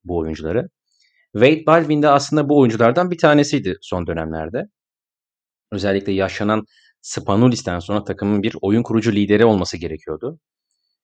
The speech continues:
E, David Blatt bunu Wade Baldwin'le yapmaya çalıştı ama artık hem yaşlılığın etkisi, hem hastalığın etkisi, hem de Spanulis'le bu konuda pek anlaşamamış olması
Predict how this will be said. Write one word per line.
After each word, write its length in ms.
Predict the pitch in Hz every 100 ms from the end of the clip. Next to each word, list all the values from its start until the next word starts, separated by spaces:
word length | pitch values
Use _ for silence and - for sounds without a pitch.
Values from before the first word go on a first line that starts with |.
| _ -
E, 200 | 98 92
David 300 | 120 151 151
Blatt 260 | 156 156
bunu 360 | 143 147 156 - _ _ _
Wade 340 | 101 123 139 139
Baldwin'le 400 | 143 135 107 90
yapmaya 320 | 92 92 87
çalıştı 380 | 90 87 - 139
ama 160 | 117
artık 540 | 117 113 131 - - _ _ _
hem 280 | 120 117 107
yaşlılığın 560 | 110 104 - 113 107 110
etkisi, 480 | 95 - 95 - 85
hem 240 | 98 101 98
hastalığın 480 | 101 - 101 101
etkisi, 500 | 98 85 87 - 85 - _ _ _ _ _
hem 160 | - 131
de 40 |
Spanulis'le 680 | 131 - 123 123 120 - 117
bu 100 | 117
konuda 260 | 120 113 117
pek 180 | 113 -
anlaşamamış 680 | 104 107 - 127 107 90
olması 500 | 82 82 85 - 156